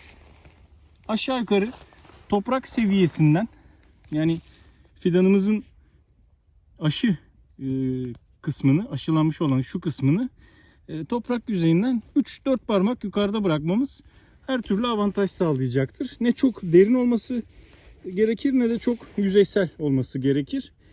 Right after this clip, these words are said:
E, aşağı yukarı ideal kıvamı bu işin, e, üç parmak veya dört parmaktır. Yani seviyesine göre. Neden biz bu şekilde yapıyoruz bunu? Çok, e, aşağıda, çok dipte bırakmıyoruz. Çünkü, e, burası, e, büyük bir arazi.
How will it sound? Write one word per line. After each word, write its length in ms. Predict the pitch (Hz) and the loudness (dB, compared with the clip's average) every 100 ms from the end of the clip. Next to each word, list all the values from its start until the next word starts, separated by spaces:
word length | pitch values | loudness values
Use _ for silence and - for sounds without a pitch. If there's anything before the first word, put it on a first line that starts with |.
| - - - - | -20 -20 -20 -10
E, 120 | 196 | -6
aşağı 300 | 247 - 233 | -6 -2 0
yukarı 240 | 180 214 | 2 2
ideal 340 | 254 220 226 196 - - | 2 2 2 0 -4 -20
kıvamı 460 | - 175 160 160 180 | -2 2 4 4 2
bu 100 | 220 | -2
işin, 240 | 147 - - _ _ _ _ - _ _ - | -4 -6 -16 _ _ _ _ -20 _ _ -18
e, 40 | |
üç 300 | 233 302 - | -6 -4 -2
parmak 400 | - 175 208 269 - - - | 0 2 2 -2 -8 -20 -10
veya 220 | 226 180 233 | -4 -2 0
dört 200 | 226 - | -2 2
parmaktır. 480 | 170 147 139 139 | 2 2 0 -2
Yani 280 | 139 160 160 - - - - | 0 0 0 -4 -16 -20 -16
seviyesine 600 | - 185 165 165 185 165 | 2 4 6 4 2 2
göre. 300 | 135 214 262 - - - | 2 0 -4 -8 -20 -6
Neden 280 | 202 240 277 | -2 2 2
biz 140 | 233 180 | 2 0
bu 80 | |
şekilde 400 | 165 160 165 147 | 0 0 0 2
yapıyoruz 500 | 147 135 156 165 147 | 2 2 2 2 2
bunu? 220 | 143 240 302 - - - _ | 0 -2 -2 -8 -20 -20 _
Çok, 300 | 202 185 - | 4 4 2
e, 120 | 160 | -2
aşağıda, 420 | 160 151 170 160 | -2 0 0 0
çok 260 | 156 170 139 | 0 -2 -2
dipte 340 | 147 - 151 - - | -2 2 2 0 -6
bırakmıyoruz. 680 | - 147 - 151 202 269 - | -2 0 2 2 2 -4 -8
Çünkü, 360 | - 226 262 262 - - - _ _ | -4 -2 0 -2 -6 -20 -20 _ _
e, 160 | 160 165 | -6 -2
burası, 280 | 226 208 240 | -2 -4 -6
e, 420 | 220 190 170 170 | -4 -2 -2 0
büyük 240 | 208 247 | -2 0
bir 60 | 247 | 4
arazi. 400 | 214 202 208 247 | 4 6 4 0